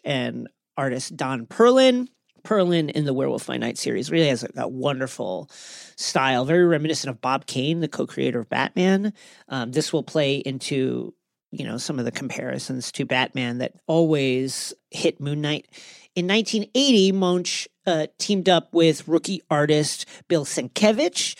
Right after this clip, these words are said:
to launch Moon Knight's solo title. Sienkiewicz's work here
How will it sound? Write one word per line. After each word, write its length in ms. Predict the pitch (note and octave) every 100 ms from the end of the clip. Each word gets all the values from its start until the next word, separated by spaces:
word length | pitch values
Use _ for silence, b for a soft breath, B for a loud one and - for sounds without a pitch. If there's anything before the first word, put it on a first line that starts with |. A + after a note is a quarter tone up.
| B B -
to 100 | F3
launch 300 | E3 E3 -
Moon 180 | F3+ E3+
Knight's 220 | D#3 D#3
solo 340 | - E4 D4+
title. 380 | G3+ E3 D3+ F3
Sienkiewicz's 600 | - F3+ A#3 A#3+ G3+ D3+
work 220 | D#3+ D#3+
here 460 | - E3 D3 C3